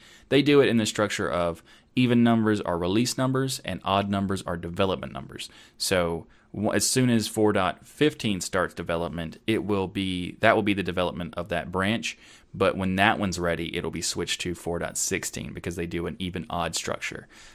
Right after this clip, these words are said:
Um, th-, th-, that's a common, uh, version scheme as well, uh, but that's how they do it anyway. So there's three, three years has been since four dot twelve, and four dot fourteen adds a lot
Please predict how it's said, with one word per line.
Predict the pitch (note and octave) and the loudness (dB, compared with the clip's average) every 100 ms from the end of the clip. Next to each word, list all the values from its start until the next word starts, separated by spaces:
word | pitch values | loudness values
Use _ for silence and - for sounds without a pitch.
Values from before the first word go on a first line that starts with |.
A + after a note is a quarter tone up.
| - | -14
Um, | E2+ D#2+ - - _ _ - | -10 -10 -10 -20 _ _ -18
th-, | - | -10
th-, | - A2 A#2+ | 0 2 4
that's | B2+ B2+ | 2 2
a | |
common, | - C3+ A#2+ A2+ G#2 - - | 0 4 4 4 0 -6 -6
uh, | F2+ D2 - _ _ _ _ | -4 -6 -8 _ _ _ _
version | G2+ G2+ G2+ G2+ F#2 | -2 0 2 0 -2
scheme | - G2+ F#2 F#2 | -4 -2 -2 -2
as | E2+ | -6
well, | F#2+ F2+ G2 - - - - | -2 2 0 -2 -16 -20 -8
uh, | - E2 | -4 -2
but | - A#2 | 2 6
that's | A#2+ - | 6 6
how | F#2 | 2
they | E2+ | 2
do | D#2 | -4
it | |
anyway. | F2 F2+ F2 - - - | -6 -8 -10 -18 -20 -8
So | - | -2
there's | G#2+ G2 | 2 2
three, | - C#3 C3+ | 4 4 4
three | - - C#3+ | 0 0 2
years | C#3 B2 A#2+ A2 | 4 6 6 4
has | G2+ | 0
been | G#2 F#2+ | 0 0
since | A2 F#2+ - - | -2 -2 -6 -8
four | - G2 | 0 0
dot | E2+ | 0
twelve, | - A2+ A#2 A#2 A#2 - _ | 0 4 4 4 0 -14 _
and | - F2+ F2+ F2 | -6 -4 -4 -2
four | G#2 | 0
dot | G2+ - | 2 2
fourteen | G2+ G2+ G#2 G2 | 0 0 -2 -2
adds | F#2 F#2 F2 - | 0 0 -2 0
a | F#2+ | 0
lot | F2+ F2+ F2+ - - | 0 0 0 -2 -6